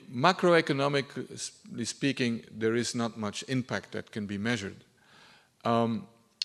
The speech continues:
but it's for households. Households are driven into poverty when somebody is there in aids. And let's not forget that aids is affecting the most poor countries. But it's particularly measurable in terms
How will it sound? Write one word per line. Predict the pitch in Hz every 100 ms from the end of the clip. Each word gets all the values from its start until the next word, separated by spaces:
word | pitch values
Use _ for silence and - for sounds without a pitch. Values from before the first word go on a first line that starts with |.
| -
but | 127
it's | 127 123 -
for | 120
households. | 110 151 165 - 113 104 -
Households | 131 143 - 135 127 - -
are | 113 110 107 - - -
driven | 104 131 131
into | 123 117
poverty | - 117 110 101 101 98 - _ _ _ _ 123
when | 104 98 -
somebody | - 110 104 98 101 101
is | 98
there | 104 101 101 - -
in | 110
aids. | 104 -
And | - 117
let's | 135 -
not | 151 -
forget | 135 123 123
that | 113 -
aids | 123 123 -
is | 107 -
affecting | 101 - 117 - 113 110 135
the | 98
most | 110 135 - _ - _ -
poor | - 113
countries. | - 131 127 - - - - - - - -
But | - 139
it's | 147 -
particularly | 143 - 190 180 151
measurable | 131 135 131 113 107 110 - -
in | 113
terms | 107 120 117 113